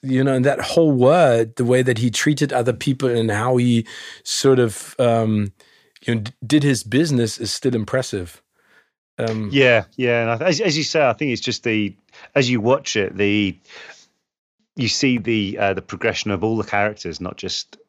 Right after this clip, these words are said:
Speaker 2: um, not just Tony Soprano, but obviously the whole, the, his family.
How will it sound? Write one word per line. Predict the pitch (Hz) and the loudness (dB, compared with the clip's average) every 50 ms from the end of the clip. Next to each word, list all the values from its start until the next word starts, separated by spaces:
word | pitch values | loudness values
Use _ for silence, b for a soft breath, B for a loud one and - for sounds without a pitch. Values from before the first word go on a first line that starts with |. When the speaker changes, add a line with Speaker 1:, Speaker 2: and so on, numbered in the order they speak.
| _ - | _ -8
Speaker 2:
um, | 85 85 85 82 85 82 85 82 80 - | -6 -6 -6 -6 -8 -10 -12 -14 -12 -10
not | 104 98 - | -10 -10 -10
just | 92 - - | -10 -10 -6
Tony | 101 95 92 | -6 -6 -4
Soprano, | 87 - - - 92 82 80 78 78 78 | -6 -8 -8 -6 -8 -6 -6 -8 -10 -8
but | - 90 | -6 -6
obviously | 92 87 - - - 98 92 85 82 - _ - | -6 -6 -6 -8 -6 -4 -4 -4 -4 -8 _ -10
the | - 90 | -8 -6
whole, | - 92 92 90 87 82 82 80 73 - B B B B B B B B B B B B B - | -4 -2 -2 -2 -2 -4 -4 -6 -10 -14 B B B B B B B B B B B B B -6
the, | - 113 107 | -4 -4 -4
his | - 80 85 110 98 - | -4 -2 -2 -2 -2 -2
family. | - - 107 101 104 101 101 98 98 98 95 95 92 - | -2 0 0 0 2 0 0 0 0 0 0 -2 -4 -6